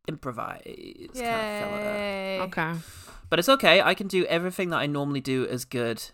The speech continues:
Speaker 1: on the fly as I do when
Speaker 3: Oh.
Speaker 1: I've had hours to prepare.
Speaker 3: Or we can do it to you. Hey, Paul.
Speaker 1: Yes. What's the, uh, yes,
Speaker 3: <laughs>
Speaker 1: intro. Intro,
Speaker 3: Hey, hey,
Speaker 1: please.
Speaker 3: Paul, if, if you had unlimited wishes from a genie,
Speaker 1: Uh?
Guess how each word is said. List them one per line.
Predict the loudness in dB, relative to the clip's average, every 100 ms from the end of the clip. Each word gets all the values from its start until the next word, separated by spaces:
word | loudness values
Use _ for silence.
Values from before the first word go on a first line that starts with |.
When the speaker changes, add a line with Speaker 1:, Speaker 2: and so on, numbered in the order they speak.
| _ 0
Speaker 1:
on | 0
the | 0
fly | 0 0 0
as | -2
I | -6
do | 2 6
when | 6
Speaker 3:
Oh. |
Speaker 1:
I've | 4
had | -8 0
hours | 2 2 -2
to | -8
prepare. | -10 -10 -10 -12 _
Speaker 3:
Or | 4
we | 6 6
can | 6
do | 8 6
it | 6
to | 2
you. | 4 2 0 4
Hey, | 4
Paul. | 6 6 8 6 4 -10 -20 _ _ -2
Speaker 1:
Yes. | 8 10 10 4 2
What's | 2 6
the, | 8 8
uh, | 10
yes, | 8 10
Speaker 3:
<laughs> |
Speaker 1:
intro. | 6 10 10 8 6 6
Intro, | 10 10
Speaker 3:
Hey, | 10
hey, | 8
Speaker 1:
please. | 10
Speaker 3:
Paul, | 10 12 10 6 -2 2
if, | 2 2 -6 _ 2
if | 2 2 0
you | 6 8 8
had | 6 4 4 2 -2 -12 _ _ _ 4
unlimited | 8 8 6 2 2
wishes | 4 4 0
from | 0
a | 0
genie, | 0 0 2 0 -2 -4 _ _ _ _ 2
Speaker 1:
Uh? | 6 6